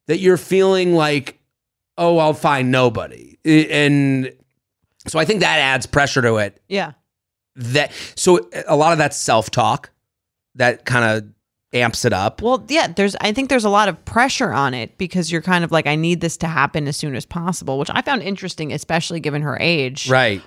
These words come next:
Speaker 2: Of, like, if there was ever a time to just go out and have fun and, and see what happens.
Speaker 1: Right. And it
Speaker 2: She's, and I get why I, no, everyone thinks they're, no one thinks that they're at that age.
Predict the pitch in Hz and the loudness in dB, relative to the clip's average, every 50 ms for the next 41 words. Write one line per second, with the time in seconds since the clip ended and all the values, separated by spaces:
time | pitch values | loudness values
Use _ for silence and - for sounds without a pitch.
0 | - - 190 175 196 185 - 170 156 - 165 160 156 151 170 208 226 233 220 180 | -2 -2 2 2 2 2 2 -2 -4 -4 -2 -2 -2 0 0 0 2 2 2 2
1 | 151 131 - - 170 185 190 180 160 147 147 - - - - 143 - - - - | 2 0 -2 -2 0 2 2 2 0 -2 -6 -10 -12 -14 -14 -14 -14 -14 -14 -4
2 | - 165 165 175 170 165 151 127 - 160 156 156 127 135 - - 180 170 170 156 | -2 0 2 2 4 2 2 0 -2 -6 -8 -8 -8 -8 -4 2 4 4 4 4
3 | 147 139 135 139 139 135 131 127 117 - - _ _ - 147 139 135 135 135 127 | 2 -2 -6 -8 -10 -10 -12 -14 -16 -18 -20 _ _ -12 -12 -10 -10 -10 -12 -12
4 | 127 - - - - - - - - 190 190 170 156 151 151 151 175 190 - 135 | -14 -14 -18 -20 -18 -14 -12 -6 0 0 2 2 2 2 4 2 2 2 0 -4
5 | - 110 - 160 - - - - - _ _ _ - 139 123 127 123 117 110 101 | -6 -6 -10 -12 -12 -12 -14 -16 -20 _ _ _ -12 -4 0 2 4 4 4 2
6 | 101 - - 143 147 156 139 143 175 151 - - - - 190 208 208 220 214 185 | 0 0 0 2 2 4 4 2 0 -2 -6 -10 -6 -2 0 2 2 2 2 2
7 | 233 226 202 156 196 196 185 185 185 180 165 208 214 226 233 - - - - 262 | 2 0 2 2 4 4 4 4 0 0 0 2 2 4 4 2 0 -2 -2 0
8 | 269 320 320 311 269 240 240 - 233 220 214 185 - - - - 180 165 160 160 | 2 4 4 4 4 4 2 0 0 0 0 -2 -4 -6 -2 2 2 4 4 4
9 | 156 147 139 135 - _ - - 190 190 208 202 180 156 - 170 160 147 - - | 2 0 -4 -10 -18 _ -6 -2 0 2 2 2 0 0 -2 -4 -4 -4 -8 -8
10 | - 151 - - 147 135 135 - - - - 113 - - 101 107 - - - - | -10 -10 -4 -2 -2 0 0 -2 -2 -2 -4 -4 -4 -4 -6 -8 -10 -12 -14 -16
11 | - | -16